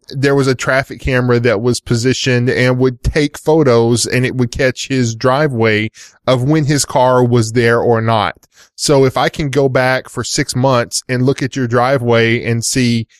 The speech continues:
every Tuesday at nine forty-five his car is not there, if I'm like, what would be an easy street, what would be an easy house in this neighborhood to target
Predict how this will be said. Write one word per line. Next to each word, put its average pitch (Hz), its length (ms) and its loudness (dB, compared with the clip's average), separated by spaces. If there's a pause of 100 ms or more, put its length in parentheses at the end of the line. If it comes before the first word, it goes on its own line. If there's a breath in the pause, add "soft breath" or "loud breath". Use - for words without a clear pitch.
(180)
every 156 260 2
Tuesday 117 720 -2 (100)
at 123 140 -4
nine 131 300 -2
forty-five 117 880 -2
his 127 180 -6
car 135 380 0
is 113 140 -2
not 110 240 -2
there, 135 420 0 (440 soft breath)
if 127 180 -2
I'm 127 320 -2
like, 117 260 0
what 151 240 -2
would 156 120 0
be 151 140 0
an 135 80 0
easy 135 440 0 (160)
street, 135 600 -2
what 180 120 2
would 165 100 2
be 151 80 2
an 139 80 0
easy 131 220 0
house 117 420 -2
in 120 80 -2
this 117 160 -2
neighborhood 110 500 0
to 113 80 -8
target 107 500 -2